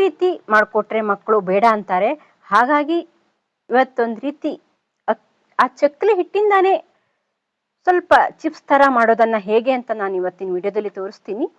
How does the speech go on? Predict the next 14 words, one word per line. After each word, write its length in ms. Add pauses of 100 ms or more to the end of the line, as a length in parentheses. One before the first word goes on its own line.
(420)
ಬನ್ನಿ 260 (100)
ನೋಡೋಣ. 280 (920)
ನೋಡಿ, 200 (140)
ಇದು 120 (160)
ಚಿಪ್ಸು. 320 (440)
ಮೊದಲಿಗೆ 460
ನಾನು 140 (100)
ಚಿಪ್ಸ್ 320
ಮಾಡೋದನ್ನ 400 (100)
ಹೇಳ್ಕೊಡ್ತೀನಿ. 640 (400)
ಹಾಗೆ 260 (120)
ಮೊದಲು 260 (100)
ನಾವು 160 (260)
ಹಿಟ್ಟನ್ನ 400